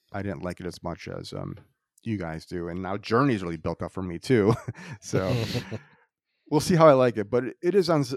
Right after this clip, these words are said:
Speaker 1: it is a game I'll probably play, um, and we'll see what I like. But, like, I mean, like,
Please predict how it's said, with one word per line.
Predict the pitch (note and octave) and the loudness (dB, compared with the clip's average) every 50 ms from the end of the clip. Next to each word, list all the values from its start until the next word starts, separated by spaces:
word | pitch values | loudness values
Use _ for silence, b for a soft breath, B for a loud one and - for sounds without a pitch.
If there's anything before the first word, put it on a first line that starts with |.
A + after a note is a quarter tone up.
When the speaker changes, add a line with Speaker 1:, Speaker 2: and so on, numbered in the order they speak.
| - _ _ | -10 _ _
Speaker 1:
it | D3+ D3+ | 2 4
is | F#3+ F#3 D3 | 4 2 2
a | C3 | 0
game | B2 C3 B2 A2+ | 0 0 0 2
I'll | G2+ F#2+ | 0 -2
probably | - - G2 G2+ A2 A2+ A#2+ C3+ C#3+ C#3+ | -2 -2 -4 -4 -2 -2 -2 0 -2 0
play, | - D3+ D#3 F3 G3 G3+ G3+ _ _ _ _ _ | 0 0 0 0 -2 -4 -8 _ _ _ _ _
um, | G2 F#2+ F#2 F#2 F2+ F2+ F2+ F#2+ F2+ F2 G2 _ _ _ _ _ _ G#2+ | -8 -8 -6 -6 -8 -8 -10 -12 -14 -16 -20 _ _ _ _ _ _ -20
and | G2+ G2 G2+ | -18 -18 -18
we'll | G#2+ | -18
see | A2 - A#2 A#2 | -16 -14 -12 -12
what | A2 A2 _ _ _ _ _ _ _ _ _ - G2+ | -12 -14 _ _ _ _ _ _ _ _ _ -14 -12
I | G2 | -10
like. | G2+ G#2 A2+ G#2 - _ _ | -8 -8 -8 -8 -10 _ _
But, | G#2 - - | -12 -12 -10
like, | D#2+ - - A2 - _ _ _ _ _ _ - | -14 -18 -18 -20 -20 _ _ _ _ _ _ -10
I | |
mean, | F#2+ A2 A#2 A2 G2+ G2 | -8 -6 -4 -4 -4 -4
like, | G2 F#2 | -6 -8